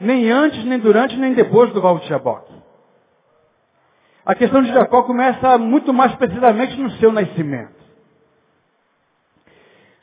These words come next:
Jacó, para aqueles que não conhecem a história,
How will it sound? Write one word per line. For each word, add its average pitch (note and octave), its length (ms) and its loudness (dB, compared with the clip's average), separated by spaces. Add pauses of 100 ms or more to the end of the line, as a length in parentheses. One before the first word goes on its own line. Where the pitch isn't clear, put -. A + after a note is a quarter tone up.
Jacó, B3+ 520 2 (1300)
para F#3 140 -2
aqueles G#3+ 260 -6
que A3 100 -6
não G#3 120 0
conhecem F3+ 420 -2
a F3+ 60 -2
história, G#3 520 2